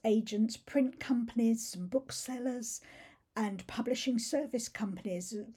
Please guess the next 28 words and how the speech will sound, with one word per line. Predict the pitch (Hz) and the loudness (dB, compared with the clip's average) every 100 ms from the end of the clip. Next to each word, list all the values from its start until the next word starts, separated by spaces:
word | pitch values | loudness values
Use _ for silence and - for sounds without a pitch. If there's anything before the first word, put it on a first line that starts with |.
| _ | _
all | 294 302 285 | 0 2 2
shapes | - 269 233 - | 0 -2 -2 0
and | 247 233 | 4 4
sizes | - 196 190 185 185 185 - - _ | 2 -4 -4 -4 -4 -4 -12 -20 _
from | - 254 - | 0 0 6
around | 269 262 262 269 311 311 311 311 277 | 4 4 0 -2 0 2 2 2 0
the | 311 | -2
globe | 302 320 311 226 208 185 - _ _ _ | 0 0 0 -2 -4 -10 -16 _ _ _
go | 240 233 | 6 6
to | 233 - 226 | 4 -2 -2
meet | 175 156 - - _ - | -2 -6 -10 -16 _ -6
and | 220 202 | -2 -2
do | 190 180 | -2 -2
business. | 175 170 - 160 170 - - _ _ - - - - | -2 -6 -6 -10 -12 -12 -16 _ _ -20 -20 -20 6
Lots | 311 330 - | 6 6 0
of | 285 | 2
other | 269 269 | 2 2
companies | 262 - 220 185 180 175 185 | 0 2 0 0 -6 -6 -2
visit | 214 202 - - | -2 0 -2 -6
too, | - 202 170 185 - - _ | -4 -2 0 -4 -10 -20 _
people | 269 254 277 | 4 4 4
from | - 226 202 | 0 0 -2
across | 185 - - 214 180 - | -6 -14 -8 -4 -4 -6
film, | - - 277 269 262 254 254 233 | -10 4 8 8 8 4 2 0
T | - - 254 247 | -4 -2 0 0
V, | 240 254 240 233 | 0 0 0 0
games, | 226 226 233 240 233 233 233 - | 4 6 6 4 6 6 6 -2
digital, | - 233 226 220 - 226 226 220 | -2 -2 -2 -4 0 2 2 -2